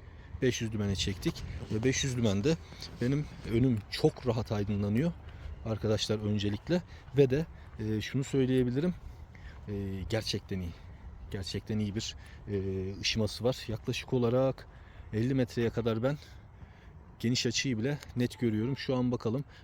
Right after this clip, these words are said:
kapatıyoruz. Şu an açtık. Üç yüz lümen. Şu an beş yüz lümen.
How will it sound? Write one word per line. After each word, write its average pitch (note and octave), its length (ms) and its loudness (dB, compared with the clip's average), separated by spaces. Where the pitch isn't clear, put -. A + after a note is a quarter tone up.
kapatıyoruz. A#2 720 -2
Şu - 200 2
an B2 80 4
açtık. C3 420 -2
Üç - 200 -8
yüz C#3+ 140 -4
lümen. D3 240 2
Şu - 220 -2
an A#2 180 2
beş A#2+ 220 -2
yüz B2+ 140 -4
lümen. D3 240 0